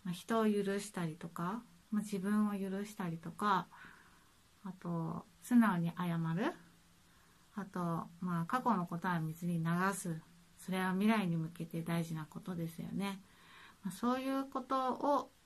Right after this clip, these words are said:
そもそも日本人って多分考えて、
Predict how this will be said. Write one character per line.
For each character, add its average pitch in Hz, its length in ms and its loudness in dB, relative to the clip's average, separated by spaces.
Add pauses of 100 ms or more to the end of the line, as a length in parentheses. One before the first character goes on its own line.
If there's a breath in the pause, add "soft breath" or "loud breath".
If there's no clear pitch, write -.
(140)
そ 311 100 4
も 285 160 4
そ 208 120 2
も 175 140 2
日 175 180 2
本 202 240 0
人 196 220 2
っ 175 40 -2
て 170 160 -4
多 185 160 -2
分 175 540 0 (360)
考 208 80 -2 (280)
え 202 60 -2
て、 165 300 -6